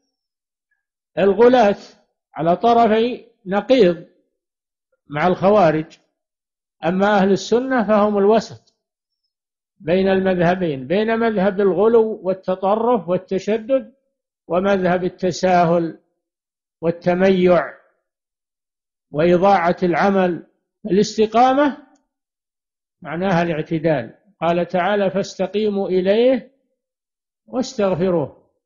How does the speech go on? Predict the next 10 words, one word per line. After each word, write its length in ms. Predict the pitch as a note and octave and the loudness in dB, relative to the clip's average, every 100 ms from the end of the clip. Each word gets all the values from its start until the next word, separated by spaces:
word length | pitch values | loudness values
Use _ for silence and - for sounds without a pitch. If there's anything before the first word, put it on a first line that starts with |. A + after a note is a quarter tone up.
| - | -6
قال 260 | B3+ G#3+ | -2 0
صلى 140 | - G#3+ | 0 0
الله 140 | G#3 | 0
عليه 140 | G3 F#3 | 0 -2
وسلم: 380 | F3 G#3 F#3+ F3 | -4 -4 -4 -6
"سددوا 640 | - G#3+ G3 F#3 F#3 F#3 | -6 -6 -4 -2 0 0
وقاربوا". 560 | F3+ A3 G3 D3 A2+ A#2 _ _ _ _ _ _ _ _ _ _ _ _ _ | 0 2 2 0 -4 -12 _ _ _ _ _ _ _ _ _ _ _ _ _
سددوا 800 | - D#3 F3+ E3+ F3+ F3 G3+ G#3+ - _ _ | -8 -4 -2 0 4 4 4 2 -8 _ _
أي 160 | E3 E3+ | -4 -2
أصيبوا 720 | D#3 - G#3 G#3+ E3+ F3 G3 | -2 -2 0 2 2 0 -2